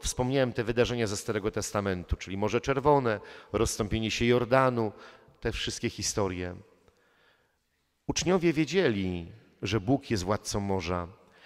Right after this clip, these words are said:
ale mimo to w tym momencie, e, tym trudnym dla nich,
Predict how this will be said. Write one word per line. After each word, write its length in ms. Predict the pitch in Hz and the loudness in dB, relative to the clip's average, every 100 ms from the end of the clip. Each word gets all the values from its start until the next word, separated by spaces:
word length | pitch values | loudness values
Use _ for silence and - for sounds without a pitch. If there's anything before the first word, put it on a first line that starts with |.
| - - | -20 0
ale 180 | 127 123 | 4 6
mimo 240 | 170 214 | 6 4
to 240 | 202 190 170 | 2 0 -2
w 100 | - | -2
tym 160 | 185 | 0
momencie, 600 | 170 143 175 180 - 143 123 - _ _ _ _ _ _ - - | 2 2 0 -2 -2 -2 -6 -16 _ _ _ _ _ _ -14 -4
e, 260 | 107 107 | -2 -2
tym 200 | - 120 | 0 0
trudnym 400 | - 226 156 120 | 4 4 4 2
dla 220 | 104 98 | 2 0
nich, 420 | 92 90 - - | -2 -6 -12 -20